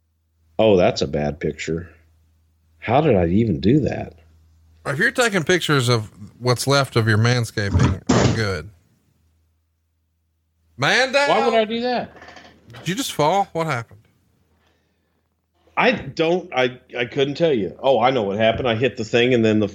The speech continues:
Speaker 1: other fernum fell off. Conrad, this won't take a picture of this thing. I don't know why.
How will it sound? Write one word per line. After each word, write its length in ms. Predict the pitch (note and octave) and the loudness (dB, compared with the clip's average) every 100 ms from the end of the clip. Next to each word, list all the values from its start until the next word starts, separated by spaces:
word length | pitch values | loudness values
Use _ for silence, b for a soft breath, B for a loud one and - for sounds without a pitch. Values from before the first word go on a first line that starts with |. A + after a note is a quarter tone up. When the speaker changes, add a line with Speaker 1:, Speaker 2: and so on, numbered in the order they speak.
| - | -2
Speaker 1:
other 320 | A2+ A#2+ G2+ | 0 2 0
fernum 340 | F#2+ C3+ A#2 F#2+ | 0 2 2 2
fell 200 | G2 F2 | 0 0
off. 360 | E2 D2+ - _ _ _ _ _ _ _ _ _ _ _ _ _ _ _ _ _ _ _ _ _ _ _ _ b b b | -2 -6 -14 _ _ _ _ _ _ _ _ _ _ _ _ _ _ _ _ _ _ _ _ _ _ _ _ b b b
Conrad, 560 | A3 E4 C#4+ C#3 G2 | 2 4 4 4 2
this 200 | C#3+ F#3 | 2 0
won't 260 | G3+ A3+ G3+ | 2 0 0
take 260 | A3+ A3+ A3+ | 0 0 -2
a 40 | |
picture 460 | G3 D#4 - B3 C3+ | -2 -4 -4 -2 -2
of 100 | G#2+ | 0
this 240 | A2 - | -4 -2
thing. 380 | A2 G2 C#2+ - _ _ _ _ _ _ _ _ _ _ _ _ _ _ _ _ _ - | -2 -2 -4 -10 _ _ _ _ _ _ _ _ _ _ _ _ _ _ _ _ _ -2
I 40 | |
don't 140 | D3+ F3+ | 0 2
know 100 | G3+ | 2
why. 420 | A3 C#4+ A#3 | 4 2 0